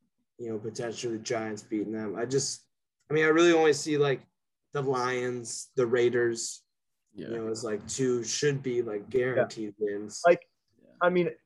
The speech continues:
Speaker 3: Devontae Smith could very well go out there and have eleven hundred yards next year. No, I would not be like, "What the hell?" But, like,
Speaker 2: Yeah.
Speaker 3: Jalen Reagor gonna go off or something? Or, like, I mean, I love Dallas Goedert, by the way, too, but, like,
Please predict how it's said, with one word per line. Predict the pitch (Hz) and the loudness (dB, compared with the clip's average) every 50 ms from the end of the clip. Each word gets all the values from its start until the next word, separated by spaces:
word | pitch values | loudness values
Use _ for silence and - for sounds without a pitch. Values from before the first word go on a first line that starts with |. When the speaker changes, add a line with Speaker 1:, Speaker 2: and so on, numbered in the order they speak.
| - | 0
Speaker 3:
Devontae | 160 151 160 160 170 185 220 233 277 247 208 | 2 4 4 6 6 6 6 6 4 0 0
Smith | - - 147 143 151 156 156 - | 0 -2 2 2 2 2 2 -2
could | - 135 113 | -4 -4 0
very | 90 120 123 127 127 123 | 4 6 6 8 6 6
well | 123 120 120 123 | 6 4 4 4
go | 113 - 113 | 4 2 4
out | 113 113 113 - | 6 4 4 2
there | - - | -2 -14
and | - _ _ - 110 | -18 _ _ -4 -2
have | 110 104 | -2 0
eleven | 104 101 101 104 104 107 | 2 4 4 4 2 2
hundred | 104 104 104 104 101 92 | -2 -4 -4 -6 -4 -2
yards | 95 92 92 98 87 90 | -2 0 0 0 -2 -2
next | 101 98 101 - - - | -4 -4 -4 -6 -6 -4
year. | 101 101 101 107 107 | -4 -4 -4 -4 -6
No, | 104 98 104 104 104 - | -4 0 2 2 2 2
I | - 104 | 2 0
would | 110 113 110 | 0 2 2
not | 110 110 107 107 | 0 0 0 0
be | - 113 110 107 | -2 -6 -2 0
like, | 101 95 92 - - _ _ _ _ _ | 0 0 0 -2 -6 _ _ _ _ _
"What | - 113 139 135 - - | -6 0 0 0 0 0
the | 90 82 | -6 -6
hell?" | 78 90 98 107 110 113 117 117 - | -2 0 2 2 2 2 -2 -4 -4
But, | 131 113 | 0 2
like, | 120 110 104 104 101 - _ _ _ _ _ _ _ _ - | 4 4 4 2 0 -2 _ _ _ _ _ _ _ _ -18
Speaker 2:
Yeah. | - - - _ _ _ _ _ _ - 127 | -18 -18 -18 _ _ _ _ _ _ -20 -12
Speaker 3:
Jalen | - 139 156 160 156 156 131 | -6 -2 -2 0 0 0 0
Reagor | 107 107 113 127 127 135 139 123 | 0 0 0 0 0 -2 -4 -2
gonna | 127 135 131 | 0 0 0
go | 117 131 131 131 131 | 2 4 4 6 6
off | 127 131 135 139 143 139 | 6 6 6 4 2 0
or | 151 139 | -6 -6
something? | 131 147 143 135 135 147 | -4 -4 -4 -4 -4 -4
Or, | 147 143 127 117 | -4 -2 0 2
like, | 110 101 - - | 2 2 2 0
I | 117 | -2
mean, | 127 123 117 117 - - | -2 -2 -4 -4 -2 2
I | 143 | 6
love | 160 170 185 175 139 | 6 8 8 6 6
Dallas | 135 135 131 - 120 - - | 6 6 8 8 6 4 2
Goedert, | - 101 101 117 131 135 123 | 0 2 4 4 4 2 4
by | 131 131 131 | 6 4 6
the | 131 | 6
way, | 127 131 123 | 6 4 2
too, | 123 - 120 123 127 | 2 0 -4 -4 -2
but, | 123 131 117 | -2 0 2
like, | 104 101 95 - | 2 0 0 -4